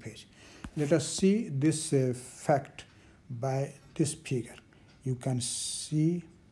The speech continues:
let us say this is the direction in which wave is propagating. And, uh,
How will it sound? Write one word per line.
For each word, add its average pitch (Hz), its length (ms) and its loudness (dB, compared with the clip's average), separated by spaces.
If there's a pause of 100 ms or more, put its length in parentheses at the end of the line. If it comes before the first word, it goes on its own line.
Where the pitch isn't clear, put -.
(880)
let 135 200 0
us 139 140 2
say 160 340 6
this 156 320 2
is 180 260 8
the 151 140 6
direction 139 880 4 (800)
in 131 320 4
which 160 360 4
wave 156 560 6
is 156 160 4
propagating. 120 760 -4 (1000)
And, 127 360 2
uh, 123 140 4